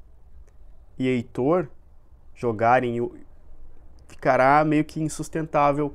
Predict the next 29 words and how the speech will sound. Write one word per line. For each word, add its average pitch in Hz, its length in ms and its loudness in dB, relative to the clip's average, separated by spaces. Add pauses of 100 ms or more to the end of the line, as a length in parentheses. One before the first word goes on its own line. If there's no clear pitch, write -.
(140)
a - 80 -6
relação 139 480 -2
com 143 160 -4
o 139 40 -4
torcedor. 131 600 -6 (800)
Então 151 160 4
eles 151 180 0
precisam 165 600 2 (260)
muito 165 400 4
disso. 110 340 -8
Eu 117 120 0
acho 123 200 0
que 151 60 -4
os - 80 -8
caras, 139 440 0 (540)
não 120 120 -6
é 131 60 -4
possível 147 500 -4
que 151 100 -2
a 143 40 -2
ficha 143 300 -4
não 143 100 -2
caiu 135 240 0
pro 135 200 -2
Edenilson, 120 640 0
pro 127 160 -10
Moisés, 117 560 0
pro - 200 -14
Heitor. 120 500 -6